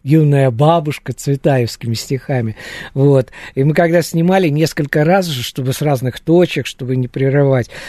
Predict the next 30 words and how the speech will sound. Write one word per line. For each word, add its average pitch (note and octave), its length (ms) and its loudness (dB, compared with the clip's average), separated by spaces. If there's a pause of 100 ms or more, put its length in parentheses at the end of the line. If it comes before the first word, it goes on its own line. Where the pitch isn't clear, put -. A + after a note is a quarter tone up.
(180)
вот, C3+ 240 2 (300)
э, B2+ 240 0
действительно D#3 580 2
невозможно D#3 580 2
не C#3+ 180 2
влюбиться D3 580 2
в - 20 4
этих C#3 320 0 (160)
смешных D3 520 2
жителей, A#2 460 -4
вот, G#2+ 220 -8
деревни A#2 460 2
этой G#2+ 180 -10
Куличевки. B2 720 -2 (180)
Все D#3+ 160 0
они D#3 120 2
не D#3 100 2
больше F3 340 2
и C#3 60 0
не B2+ 120 -2
меньше D3+ 300 0
дураки. D3 720 0
<laughs> - 640 -10
Ну, E4+ 80 6
это A3 340 0 (140)
сам C#4 280 2
Коляда A#3+ 520 0
так, D#3 280 -2
э, D3+ 360 0
решил. D3+ 420 2